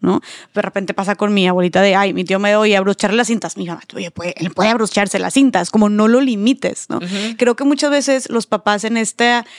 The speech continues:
Speaker 1: papás y mamás en este, em, afán y, y amor y preocupación de, de cuidarles y atenderles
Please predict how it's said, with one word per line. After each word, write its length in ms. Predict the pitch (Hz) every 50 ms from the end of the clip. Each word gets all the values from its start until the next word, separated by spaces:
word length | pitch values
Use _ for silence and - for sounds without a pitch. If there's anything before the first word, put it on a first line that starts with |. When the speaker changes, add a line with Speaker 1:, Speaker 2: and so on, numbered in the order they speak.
| - - - - - - -
Speaker 1:
papás 300 | - 226 - 214 214 -
y 60 | 240
mamás 240 | 247 247 240 226 196
en 100 | 233 220
este, 600 | 220 214 - - - - 226 233 240 247 247 247 247
em, 160 | 233 220 - _ _ -
afán 640 | - 220 185 - - 226 220 214 214 208 208 233 277 269 _ - - - - _ _ _
y, 200 | - 226 226 220 -
y 220 | - 233 233 240 214
amor 540 | 202 208 220 226 240 240 247 240 247 247 262
y 40 | 226
preocupación 920 | - 233 226 - - 202 - 214 214 202 - - 247 240 233 233 233 240
de, 120 | 226 233 - -
de 240 | 214 185 208 185
cuidarles 1120 | - - 202 208 208 196 202 233 233 240 233 233 226 214 202 202 202 247 294 - - - - - - - - - -
y 80 | - 220
atenderles 1120 | 220 - - 208 196 208 208 220 233 226 226 220 214 202 190 220 220 - - - -